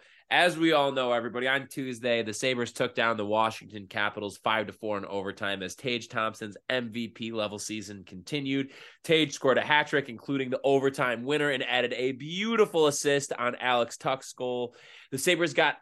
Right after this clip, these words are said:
out to a three to one lead, but the Capitals came storming back thanks to two goals from the guy who's gonna keep the all-time goals record warm until Tage catches him, Alexander Ovechkin. U P L made twenty-eight saves and helped the Sabres pick up the W after a tough loss against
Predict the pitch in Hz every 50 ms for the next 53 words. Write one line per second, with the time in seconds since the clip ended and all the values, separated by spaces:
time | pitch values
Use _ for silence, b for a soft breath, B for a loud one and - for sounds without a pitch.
0 | _ - 131 143 156 147 - - - 135 123 120 - 147 156 156 151 143 143 139
1 | 135 120 123 127 127 120 113 120 - 113 - 127 120 120 120 123 117 120 113 -
2 | - - 110 101 98 - - 110 107 104 101 92 - 139 135 139 135 - - 110
3 | 101 - - - - 117 110 95 107 104 107 104 - 107 101 101 92 110 104 104
4 | 107 104 110 110 92 107 107 101 - - 104 98 - - 104 - - 104 104 -
5 | - 101 101 98 90 98 104 101 98 95 104 101 95 - 95 90 92 101 101 101
6 | 101 101 92 - 101 92 - - 98 92 87 - - 135 135 135 139 120 127 135
7 | 131 127 123 - 95 95 92 90 87 92 87 92 90 90 92 120 151 143 - 185
8 | 180 185 180 B B B B B B B B B B B B - 160 214 220 190
9 | 214 220 202 190 190 190 190 196 196 175 165 147 143 143 139 - 165 170 165 165
10 | 160 160 156 151 143 - - 160 156 160 160 143 135 147 139 143 139 139 - 139
11 | - 156 143 139 135 139 135 135 - - 139 135 135 143 135 131 - 117 104 95
12 | 139 139 135 135 131 135 131 - 120 117 113 - 120 101 104 - - - 143 135
13 | 135 - 117 113 113 113 110 - - - 98 98 95 92